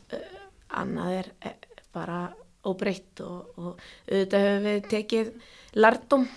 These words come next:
af öllum stórmótunum sem við för-, farið á og það hefur verið nýtt reynsla þeirra leikmanna sem hafa farið áður að, að svona, hvað getum við gert betur eða hvað var vel gert fyrir, hérna, síðustu mót og,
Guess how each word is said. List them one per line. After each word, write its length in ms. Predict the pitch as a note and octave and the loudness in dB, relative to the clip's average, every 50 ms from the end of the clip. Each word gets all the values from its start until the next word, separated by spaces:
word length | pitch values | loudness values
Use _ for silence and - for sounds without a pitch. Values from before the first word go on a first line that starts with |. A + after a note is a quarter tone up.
| - - - | -16 -8 0
af 280 | - G#3+ G#3+ G#3 G#3+ - - _ - - | 4 4 4 4 2 -8 -16 _ -8 0
öllum 320 | - A#3+ A#3+ - A#3+ A#3 A3+ | 0 0 2 2 2 2 2
stórmótunum 560 | A3+ - A#3+ A#3+ B3 B3+ B3+ B3 B3+ B3 A#3+ | 2 4 4 6 6 6 4 2 2 0 0
sem 160 | A3+ A#3+ B3 | 2 0 0
við 80 | B3 A#3 | 0 -2
för-, 300 | A#3+ - C#4 C#4 C#4 C#4+ - | -2 0 0 0 0 -2 -6
farið 360 | - - B3+ B3 A#3+ A#3 A#3+ C4 | -2 0 2 2 4 4 2 2
á 40 | D4 | 2
og 160 | D4+ C4 G#3 | 2 0 0
það 140 | F#3+ G#3+ G#3 | 0 0 0
hefur 160 | G3+ G#3 G#3 | 0 0 0
verið 240 | G#3+ G#3 G#3+ G#3 G#3+ - - - - - - - | 0 0 -2 -4 -6 -10 -20 -20 -20 -20 -14 -4
nýtt 280 | - G#3 G#3+ G#3+ - - | 0 0 0 0 0 0
reynsla 400 | A3+ A3+ A#3+ A#3 - - B3 A#3+ A#3+ A#3+ A#3+ - | 0 2 2 0 0 2 2 2 2 2 -4 -4
þeirra 240 | - A#3+ A#3 A#3 | -2 0 2 2
leikmanna 320 | A#3 A#3 A#3+ A#3 A#3+ A#3 A3+ | 4 2 2 2 0 0 2
sem 140 | A#3 A#3 G#3+ | 2 0 2
hafa 240 | A3 A#3 A3+ G#3 | 2 0 -2 0
farið 260 | - A#3 A#3 A#3 A#3+ A#3 | 2 2 2 4 4 4
áður 320 | B3+ C#4 C4+ D4 C#4 A3+ | 2 2 2 0 0 0
að, 240 | G3+ F#3 F#3+ F#3 - - | 0 0 -2 -4 -4 -6
að 420 | A#3 G3+ F#3+ G3+ G#3+ - - - - - - - - - | -6 -4 -4 -4 -6 -8 -14 -20 -20 -20 -20 -20 -16 -12
svona, 280 | - A3+ A3 A#3 B3+ B3+ A#3+ A3+ - - - | -6 -2 0 0 2 0 0 -2 -6 -12 -8
hvað 260 | - G#3+ G#3+ G#3 G#3+ - | -2 -2 -2 -2 -2 -2
getum 200 | - A3+ G3+ G#3+ | -2 0 0 0
við 80 | A3 G#3+ | 0 0
gert 180 | A3+ A3 - | -2 -2 0
betur 400 | - A#3 A#3+ C4+ C4 - C#4+ C#4+ | 0 0 0 0 -2 -2 0 2
eða 160 | C4+ A3 G3+ - | 2 2 0 2
hvað 160 | G#3 G3+ G3 | 2 2 2
var 100 | G3 G3+ | 4 4
vel 160 | G#3+ A3+ C4 B3+ | 4 4 2 2
gert 320 | - C#4 C4+ C4 - - - | 2 0 0 0 -2 -4 2
fyrir, 340 | B3 A#3+ A#3+ A#3+ A#3+ A#3 A#3+ - - | 4 4 6 4 2 0 -2 -10 -6
hérna, 440 | A3+ A3+ A#3+ A3+ A3+ A#3 A#3 A3+ A#3+ - - - - - - - - | -4 -4 -4 -4 -2 -2 -2 -4 -4 -8 -12 -20 -20 -20 -20 -20 -14
síðustu 400 | - - - A#3+ A#3 A#3 - A#3 | -10 -4 0 0 0 2 2 0
mót 380 | A3+ A#3 C4+ D#4+ - - - - | 0 0 0 -2 -4 -6 -4 -2
og, 220 | E2+ E2+ - - | -2 -2 -4 -6